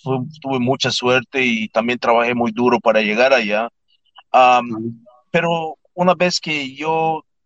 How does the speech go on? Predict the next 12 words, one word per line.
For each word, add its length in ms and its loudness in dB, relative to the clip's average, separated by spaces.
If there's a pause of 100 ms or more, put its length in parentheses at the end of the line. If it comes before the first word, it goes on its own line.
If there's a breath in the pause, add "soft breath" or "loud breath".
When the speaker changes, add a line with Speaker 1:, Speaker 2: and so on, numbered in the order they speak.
(160)
Speaker 1:
se 180 -8
terminó, 680 2
me 140 0
dieron 260 0
mi 80 0
release 520 0
con 120 -6
la 100 -2
W 300 -2
W 340 -2
E, 300 2 (520)
ah, 260 4